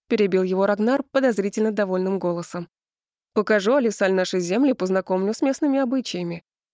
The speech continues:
А когда она доучит книгу по этикету, мы отправимся в столицу. До Академии ей стоит познакомиться с моими друзьями и привыкнуть к новому кругу общения». «Я ее увижу до Академии?»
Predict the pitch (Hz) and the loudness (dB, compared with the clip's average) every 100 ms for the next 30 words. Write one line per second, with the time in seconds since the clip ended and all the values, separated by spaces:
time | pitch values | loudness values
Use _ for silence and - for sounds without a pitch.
0 | - 220 220 190 185 190 185 190 190 - | -2 0 2 2 2 4 2 2 0 -2
1 | - 202 196 202 214 214 240 294 302 302 | -2 0 0 0 0 -2 -2 -2 0 2
2 | 240 269 233 202 190 - 190 - 175 170 | 2 0 0 -2 -2 -4 -8 -6 -6 -6
3 | - 180 - _ _ _ _ _ _ - | -10 -16 -16 _ _ _ _ _ _ -2
4 | 226 220 233 220 240 233 196 208 202 190 | 2 2 2 2 2 2 2 -2 -2 -4
5 | 196 196 214 285 226 175 - 180 180 175 | -2 -2 0 0 0 -4 -4 0 0 0
6 | 190 185 202 196 - 214 226 294 - 185 | -2 -2 -2 -2 -4 -2 0 0 -4 -8
7 | - 185 175 185 180 196 180 202 - 190 | -4 -2 -2 -2 -4 -2 -2 -2 -4 -6
8 | 180 170 175 _ _ _ _ _ _ _ | -6 -8 -12 _ _ _ _ _ _ _
9 | _ - 214 214 202 196 202 202 214 294 | _ -4 2 4 4 2 2 2 0 0
10 | 262 196 185 196 180 185 180 180 | 0 0 0 -2 -2 -2 -2 -6